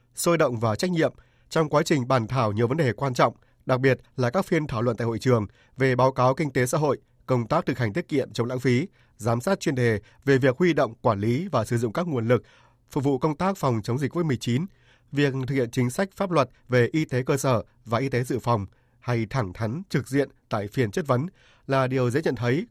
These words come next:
của đợt một kỳ họp thứ năm. Thẳng thắn nhận diện và phân tích đa chiều những nguyên nhân của vướng mắc, bất cập,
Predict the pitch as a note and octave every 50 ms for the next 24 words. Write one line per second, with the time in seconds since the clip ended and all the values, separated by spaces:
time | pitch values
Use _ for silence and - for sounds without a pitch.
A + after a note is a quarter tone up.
0 | _ - C#3 B2 A#2 B2 A#2+ G#2+ A#2+ B2+ B2 A#2 - _ _ - B2 A2+ A#2 A2
1 | G#2 - C3 C3 C3+ B2+ B2+ B2 - _ _ _ _ _ _ _ _ _ _ _
2 | _ _ _ _ _ _ _ - - D3 B2 A2+ B2 B2+ B2+ F3 F#3 C#3+ A#2+ A2
3 | C#3+ C3+ - - _ _ _ - C3+ B2+ A#2+ A#2 - E3 - G3+ F#3 E3+ D#3+ D#3
4 | C3+ - D3+ C#3 A#2+ G#2+ A#2 B2 C#3 D#3+ D#3 D#3 D3 D3 D#3 D3 C3+ B2+ B2+ C3
5 | A2 F#2 F#2 B2 A#2 C#3+ F3 G#3 - _ _ - E3+ G3 - - C#3+ B2+